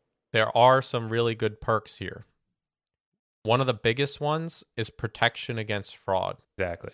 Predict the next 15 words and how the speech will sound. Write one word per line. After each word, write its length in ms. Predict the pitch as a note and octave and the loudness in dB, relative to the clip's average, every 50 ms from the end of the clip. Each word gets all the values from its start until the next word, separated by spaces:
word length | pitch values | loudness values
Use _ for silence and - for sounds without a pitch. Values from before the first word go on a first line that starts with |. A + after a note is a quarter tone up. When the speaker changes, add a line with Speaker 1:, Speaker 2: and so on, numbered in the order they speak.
| - - | -6 -4
Speaker 1:
If 180 | B2 A#2+ - | -4 -4 -4
you 120 | D#3 D#3 C#3 | -4 -6 2
buy 280 | - B2+ B2 B2+ C3 | 4 6 6 6 6
something 380 | C3 - - C3+ B2+ - C3+ B2+ | 4 0 -4 -6 -6 -6 -6 -6
with 140 | A#2+ A2+ - | -6 -6 -8
a 60 | A#2 | -10
credit 340 | - - - A#2 A2 A2 - | -8 -2 0 0 0 0 -2
card 480 | - - G2 F#2 F2 E2+ - - - - _ _ _ _ _ _ _ _ _ _ _ _ _ _ _ _ _ _ _ | -6 -4 -2 -2 -2 -2 -4 -8 -10 -16 _ _ _ _ _ _ _ _ _ _ _ _ _ _ _ _ _ _ _
or 560 | - A#2+ A2+ A2+ A2+ A2+ A2 G#2+ G#2+ G#2+ - - _ _ _ _ _ _ | -2 0 2 4 4 6 6 4 4 0 -2 -8 _ _ _ _ _ _
somebody 520 | - - - B2 A#2+ A#2+ B2 A#2+ A2+ G#2+ | -4 0 0 2 2 2 0 0 -2 -6
steals 600 | - - - - - A#2 B2 B2 A#2+ A#2+ G#2+ - - | -8 -12 -14 -12 -6 -4 -4 -2 -2 -4 -6 -6 -8
your 100 | G#2+ F#2+ | -8 -8
credit 340 | - - B2+ C3 B2 A2 - | -2 0 2 2 2 0 -2
card 300 | - - G2+ F#2 F2+ F#2+ | -2 0 0 0 0 -2
number, 440 | F#2 F2 F2 F2+ - - - A#2+ | -8 -10 -8 -8 -8 -8 -8 -10